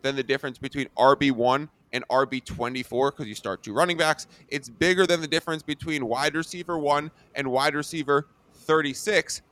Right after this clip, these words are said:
because you start three wide receivers in these general twelve team leagues. So quarterback offers the most room to break free from the rest of the pack,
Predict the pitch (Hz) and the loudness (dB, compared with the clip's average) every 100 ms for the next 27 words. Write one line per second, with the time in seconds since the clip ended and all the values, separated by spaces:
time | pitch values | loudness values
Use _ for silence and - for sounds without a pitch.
0 | _ 156 170 147 147 160 139 - 156 151 | _ -6 -4 -4 -4 -2 -4 -4 -4 -2
1 | 143 139 123 127 - 196 113 113 110 107 | 0 0 0 -4 -8 -6 -6 -8 -10 -8
2 | - 127 120 110 - 113 98 123 104 101 | -4 -2 -2 -4 -4 -6 -6 -10 -10 -10
3 | - - _ - - 123 - _ _ - | -12 -16 _ -4 0 0 -2 _ _ -2
4 | 185 208 220 214 202 - 131 139 - 160 | 4 6 4 2 -2 -2 2 2 4 0
5 | 165 - 131 139 143 110 98 139 147 175 | 0 -4 -4 -2 -2 -6 -4 0 0 -4
6 | 175 - 147 107 113 139 139 - 127 139 | -14 -8 -8 -6 -2 -2 -2 -10 -6 -4
7 | 147 - 131 120 123 - 113 104 - 127 | -4 -6 -8 -6 -6 -8 -12 -14 -10 -8
8 | 170 - | -8 -8